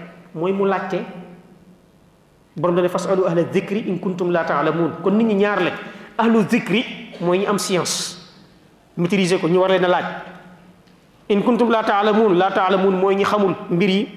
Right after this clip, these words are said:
question yi daf leen dépassé, ñu war ko laaj ñi xam. Kon ñaar, ñaar ñi ñoo fi nekk. Ñi xam lii ak ñi ko xamul. Ñi xamul ñoo war a leeral, wala ñi xam ñoo war a leeral,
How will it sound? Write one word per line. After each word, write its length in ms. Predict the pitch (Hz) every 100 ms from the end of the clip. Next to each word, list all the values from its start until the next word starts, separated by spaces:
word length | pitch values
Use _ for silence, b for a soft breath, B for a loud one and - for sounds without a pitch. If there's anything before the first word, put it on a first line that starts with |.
| - -
question 340 | - 196 220 190
yi 60 | 175
daf 100 | 185
leen 140 | 185
dépassé, 340 | 180 180 156
ñu 80 | 151
war 120 | 170 180
ko 80 |
laaj 160 | 170 160
ñi 80 | 170
xam. 160 | 165 120 - - - -
Kon 80 | 160
ñaar, 280 | 180 185 180
ñaar 240 | 185 190 190
ñi 100 | 180
ñoo 120 | 175
fi 100 | 170
nekk. 160 | 156 - - - B B B B
Ñi 180 | 160 190
xam 220 | 226 226
lii 180 | 208 214
ak 140 | 202 180
ñi 120 | 180
ko 60 |
xamul. 220 | 180 175 143 - - - - - _ _ _ _ _ _
Ñi 100 | 180
xamul 280 | 190 202 190
ñoo 180 | 185 185
war 100 | 180
a 60 |
leeral, 260 | 170 165 175 - - - - - - - -
wala 160 | 160
ñi 120 | 175
xam 300 | 208 226 180
ñoo 140 | 170 180
war 100 | 180
a 40 |
leeral, 260 | 165 170 139